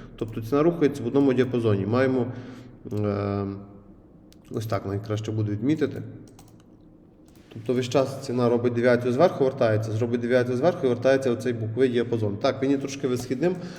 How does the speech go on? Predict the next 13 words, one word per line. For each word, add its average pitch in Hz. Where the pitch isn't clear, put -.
але 123
хотілося 131
б 120
бачити 135
якусь 113
більшу 113
конкретику. 110
Якщо 113
буде 143
якась 135
певна 127
хороша 120
модель, 120